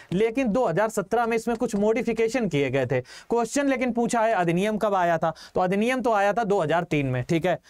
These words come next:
ये क्वेश्चन जो है आपके पेपर में भी गलत था, जो बिहार का एग्रीकल्चर हम आपके सामने लेके आए हैं, बिहार लोक सेवा आयोग का। लेकिन दोस्त, इसमें मॉडिफिकेशन जरूर दो हज़ार सत्रह में किए गए, तो दो हज़ार सत्रह हम एक तरीके से भले मान लें, लेकिन वो आंसर इसका दो हज़ार तीन होना चाहिए। जो मैंने सर्च किया है,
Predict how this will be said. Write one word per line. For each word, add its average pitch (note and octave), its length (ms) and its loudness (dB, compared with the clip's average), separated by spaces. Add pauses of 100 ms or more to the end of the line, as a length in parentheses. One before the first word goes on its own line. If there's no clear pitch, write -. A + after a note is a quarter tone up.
(200)
ये G3+ 100 2
क्वेश्चन A3+ 380 0
जो A3 100 2
है G#3+ 80 2
आपके A3 160 -2
पेपर G3 300 0
में G3+ 120 0
भी G#3+ 80 0
गलत G3 240 2
था, G#3 260 -4 (540)
जो D#3+ 160 2
बिहार F3+ 280 2
का F#3 80 0
एग्रीकल्चर F#3 400 0
हम F3+ 140 0
आपके F3 200 -2
सामने F3 240 0
लेके E3 240 0
आए D#3+ 140 2
हैं, E3 220 -2
बिहार E3 240 2
लोक F3 180 0
सेवा E3+ 220 0
आयोग E3 260 0
का। E3+ 120 -2 (480)
लेकिन B3 260 0
दोस्त, C#4+ 180 0
इसमें C4+ 180 0
मॉडिफिकेशन B3 720 0
जरूर G#3+ 200 2
दो G3+ 140 2
हज़ार F3+ 220 2
सत्रह F#3 320 -2
में F3 120 0
किए D3 240 0
गए, A#2+ 160 0 (320)
तो F3+ 60 0
दो A3 160 2
हज़ार A3 160 2
सत्रह A#3 360 -2
हम G#3 140 0
एक G3 100 -2
तरीके F#3 300 0
से F3+ 80 -2
भले D3 260 0
मान G3 220 0
लें, G3+ 100 0
लेकिन F#3 240 0
वो F3+ 60 0
आंसर F3+ 260 -2
इसका F3+ 200 -2
दो D#3 180 0
हज़ार D3 180 0
तीन D3+ 240 -2
होना A2+ 180 0
चाहिए। A2 300 -2 (220)
जो C#3+ 120 0
मैंने E3+ 180 0
सर्च G#3 260 -2
किया F3 240 0
है, E3+ 140 0